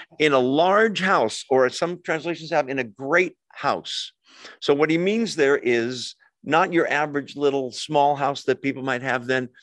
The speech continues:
He's talking about a king's house, a mansion, in a big house. This is God's house. This is Christianity, or more specifically, the Christian church. He's gonna make an analogy,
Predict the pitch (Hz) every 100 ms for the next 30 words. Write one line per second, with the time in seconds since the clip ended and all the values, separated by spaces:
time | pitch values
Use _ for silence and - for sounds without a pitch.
0 | _ - - 214 175 135 117 107 95 -
1 | - 190 185 139 120 107 - 92 104 107
2 | 131 151 165 139 - 87 - - - 131
3 | 123 107 110 180 190 175 _ - 143 110
4 | - - - - _ _ _ _ _ _
5 | _ _ _ _ _ 104 92 85 85 131
6 | 156 170 - 120 110 - - - _ _
7 | _ 110 - 104 90 - _ - 143 -
8 | 143 131 123 107 107 107 - - - 107
9 | 117 143 185 - 151 - 143 143 131 135
10 | 131 - 95 - - 170 - - 165 165
11 | - _ - - 139 - - - - -
12 | 107 131 139 143 165 185 190 185 143 104
13 | - -